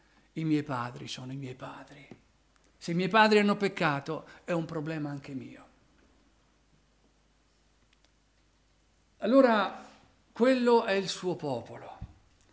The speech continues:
quella è la sua terra, quella è la sua Gerusalemme. E questo cambia le cose. Il Signore dice,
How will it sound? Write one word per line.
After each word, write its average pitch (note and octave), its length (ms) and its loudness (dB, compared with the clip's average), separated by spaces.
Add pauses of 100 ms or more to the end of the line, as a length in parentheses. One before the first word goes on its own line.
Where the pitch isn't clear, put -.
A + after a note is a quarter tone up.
(300)
quella A3+ 600 4
è G3 100 2
la G3 100 0
sua F#3+ 200 -4
terra, C#3 600 -2 (280)
quella B3+ 260 4
è A#3+ 60 6
la A3 100 6
sua C4 320 4
Gerusalemme. A3 1120 4 (880)
E A#3+ 80 -4
questo E4+ 300 4
cambia C4 400 8
le G#3+ 100 6
cose. F#3 720 4 (200)
Il G#3+ 60 -2
Signore C#4 300 8
dice, G3+ 600 0